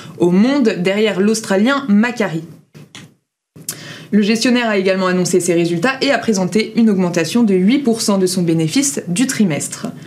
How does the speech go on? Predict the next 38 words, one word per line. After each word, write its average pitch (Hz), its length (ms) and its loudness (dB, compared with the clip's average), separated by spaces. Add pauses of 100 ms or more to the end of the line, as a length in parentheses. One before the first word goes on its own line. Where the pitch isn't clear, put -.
(300)
À 196 100 -2
l'agenda 285 440 0
du 247 180 2
jour 277 320 2
aussi, 269 340 2
la 269 140 2
sortie 208 300 0
de 202 100 4
quelques 254 500 0
indicateurs 214 540 2
économiques, 190 640 2
à 196 80 0
commencer 240 540 0 (360)
par 226 180 -2
les 240 120 -2
données 226 240 2
définitives 240 760 2
de 190 80 2
l'inflation 202 540 2
en 180 80 2
France 190 320 -2
pour 160 200 -4
décembre. 247 720 0 (360)
En 180 80 2
données 202 360 2
harmonisées, 202 760 2
elle 196 120 2
est 180 60 2
confirmée 226 540 2
à - 80 0
quatre 220 320 -2
virgule 175 420 0
un 233 160 0
pour 208 200 -4
cent 190 180 0
sur 147 400 -6
un 214 240 2
an. 254 300 0